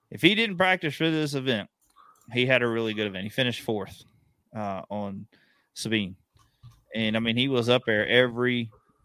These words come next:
every day. He was up there in the top ten <clears throat> at weigh-in. So,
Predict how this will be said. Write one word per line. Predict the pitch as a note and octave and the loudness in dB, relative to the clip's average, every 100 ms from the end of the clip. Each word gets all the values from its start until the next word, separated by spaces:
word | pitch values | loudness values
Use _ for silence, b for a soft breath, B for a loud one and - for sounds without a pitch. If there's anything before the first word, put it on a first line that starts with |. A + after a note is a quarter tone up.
| - | 2
every | C3 C3 C3+ B2+ | 4 4 0 2
day. | B2+ A#2+ G#2 | 4 4 2
He | G#2 A2 | 0 -4
was | A2 A2+ | -2 0
up | A2 | 0
there | G#2+ G#2 G2+ | -2 -4 -4
in | G#2+ G#2+ | -6 -6
the | |
top | - G#2 - | -6 -8 -6
ten | G#2+ G2+ G#2+ - _ F3+ | -6 -4 -6 -10 _ -8
<clears throat> | F3+ - A3+ B3+ G#3 G3+ E3 | -6 -2 -2 0 -2 -2 -2
at | B2+ F#2 | -6 -6
weigh-in. | G2+ F#2 - - - | -6 -6 -12 -20 -4
So, | B2 G#2+ G2+ | 0 2 0